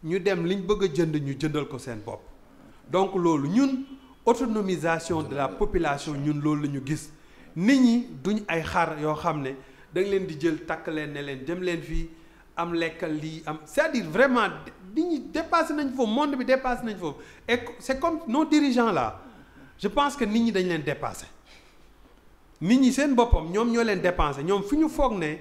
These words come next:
fi ñu xalaat ne nit ñi foofu la ñu toll, les gens ont loyalement dépassé ça. Et puis même xale yi dañ leen koy wan. Les jeunes ont dépassé nos dirigeants. Et que normalement, c'est, c'est, c'est,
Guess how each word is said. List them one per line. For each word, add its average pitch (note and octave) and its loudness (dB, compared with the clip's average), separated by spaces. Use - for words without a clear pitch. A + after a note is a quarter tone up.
fi - 2
ñu D4+ 4
xalaat B3 2
ne E3 -4
nit F3+ -4
ñi F#3+ -4
foofu A#3+ 0
la A3 0
ñu F#3 -2
toll, C3+ -4
les G#3+ 0
gens C#4+ 0
ont A#3 -2
loyalement D4 2
dépassé C#3+ -4
ça. - -10
Et B3+ 2
puis D4 2
même C#4+ 2
xale D4+ 2
yi G#3+ 0
dañ F#3 0
leen C#4 -2
koy C4 4
wan. A#3 0
Les G#3 4
jeunes C#4 2
ont G#3+ 2
dépassé B3 2
nos F#3+ 0
dirigeants. D3 -4
Et G#3 -2
que B3 2
normalement, A#3+ 2
c'est, D3+ -4
c'est, D3+ -8
c'est, C#3+ -10